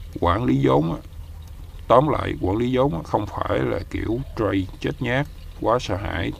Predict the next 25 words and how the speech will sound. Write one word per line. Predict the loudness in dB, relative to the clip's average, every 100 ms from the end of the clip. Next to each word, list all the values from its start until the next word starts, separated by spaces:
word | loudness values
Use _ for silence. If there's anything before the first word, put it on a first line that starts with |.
| -8
tới | -4 -2
nỗi | -2 0
không | -2 -2
dám | -2 -4 0
trade | 2 2 -2 -12 -14 -12
vì | -4 -4
sợ | -2 -4 -2 -4
thua | 2 2
lỗ. | 2 0 -2 -4 -12 -16 -16 -16 -14 -14 -14 -14 -4
Do | 2 4
đó, | 2 0
trade | 2 2
cái | 0 0
volume | 0 2 2 0 -4 2
quá | 4 4
nhỏ, | 2 -2 -2 -2 -6 -10 -10 -4 4
quá | 4
nhỏ | 4 -2 -2 -4
so | -4 -4
với | -4 -2
cái | -2
đồng | -2 -2
vốn. | 0 -2 -6 -12 -14 -14 -14 -14 -16 -16 -16 -14 -2
Thứ | 0
hai, | 2 2 2 2